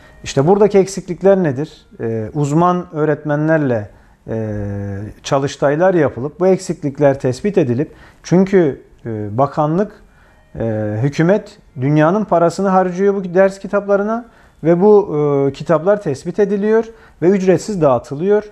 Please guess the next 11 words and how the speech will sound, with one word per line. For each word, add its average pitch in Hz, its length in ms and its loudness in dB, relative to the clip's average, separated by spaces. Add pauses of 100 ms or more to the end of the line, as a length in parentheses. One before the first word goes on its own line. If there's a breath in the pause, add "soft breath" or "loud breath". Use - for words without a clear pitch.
(460 soft breath)
E, 113 340 -6 (100)
bunun 202 220 4
yanı 220 200 4
sıra 165 260 2
veli 190 220 4
bir 202 120 0
de 190 80 6
gidip, 190 380 -2 (100)
e, 117 640 -2
ekstra 175 680 0 (100)
kaynağa 156 600 0